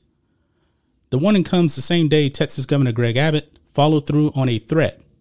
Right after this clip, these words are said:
to bus migrants to D C in protest the Biden administration's halting Title forty-two, a Trump-era policy that allowed for the expulsion of migrants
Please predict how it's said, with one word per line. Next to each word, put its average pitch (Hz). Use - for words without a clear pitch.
to 120
bus 139
migrants 139
to 123
D 117
C 196
in 135
protest 170
the 123
Biden 143
administration's 131
halting 139
Title 127
forty-two, 180
a 117
Trump-era 147
policy 160
that 135
allowed 139
for 135
the 120
expulsion 165
of 113
migrants 151